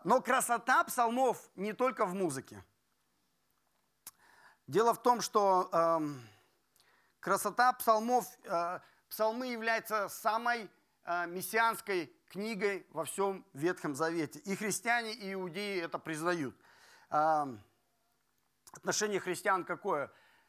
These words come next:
Ам, дело в том, что в Новом Завете есть четыреста цитат, прямых цитат из книги Псалмов. Четыреста. Представьте.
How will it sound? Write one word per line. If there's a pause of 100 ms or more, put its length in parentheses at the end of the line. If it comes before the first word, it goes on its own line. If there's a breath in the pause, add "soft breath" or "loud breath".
(240 soft breath)
Ам,
дело
в
том,
что
в
Новом
Завете
есть
четыреста
цитат,
прямых
цитат
из
книги
Псалмов.
Четыреста. (800)
Представьте.